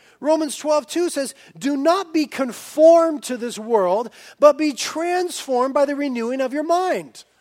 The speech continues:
When it says conform to this world, it can be communicated, "Don't let this world squeeze you into its mold." And this world has a mold, and it's antichrist. It's satanic.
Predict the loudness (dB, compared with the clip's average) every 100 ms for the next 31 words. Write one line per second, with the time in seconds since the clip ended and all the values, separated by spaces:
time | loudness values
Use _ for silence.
0 | _ _ _ _ -12 -4 -2 0 -2 -2
1 | -2 -2 -4 0 2 2 0 -6 -6 -6
2 | -6 0 4 4 4 -4 -10 -6 -4 -2
3 | -2 -2 -2 -2 -2 -4 -4 -4 2 4
4 | 4 2 0 -2 -4 4 4 4 -6 -8
5 | -2 0 0 -2 -2 -2 -4 -6 -6 -6
6 | 0 6 8 6 4 -4 -20 _ _ _
7 | _ _ _ _ _ _ _ _ _ -14
8 | -14 -6 2 4 4 2 -4 -4 -6 -2
9 | 0 0 -6 _ _ _ _ _ _ -12
10 | -10 -10 -6 -6 -4 -4 -4 -4 -4 -4
11 | -6 -12 -18 -20 _ _ _ _ _ _
12 | _ _ _ _ _ -10 -8 -6 -6 -6
13 | -6 -6 -4 -8 -14 _